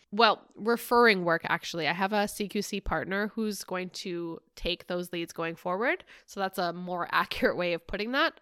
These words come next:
I am sticking to my boundaries, and I am not taking those projects on myself anymore. So that felt very meaningful for me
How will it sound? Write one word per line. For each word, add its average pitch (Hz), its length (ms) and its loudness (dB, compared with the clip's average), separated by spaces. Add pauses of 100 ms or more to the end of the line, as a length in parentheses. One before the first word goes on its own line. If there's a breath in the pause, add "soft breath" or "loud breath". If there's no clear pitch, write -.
I 202 60 -2
am 196 220 0
sticking 247 380 -4
to - 80 -8
my 262 140 -2
boundaries, 214 680 0
and 180 200 -6
I 175 80 -6
am 175 260 -10
not 185 260 -2
taking 196 280 -8
those 185 180 -6
projects 175 420 -6
on 165 240 -8
myself 165 580 -8
anymore. 160 460 -12 (140)
So 196 120 -16
that - 260 -4
felt 170 180 -4
very 190 420 -4
meaningful 170 520 -6
for - 180 -12
me 160 240 -12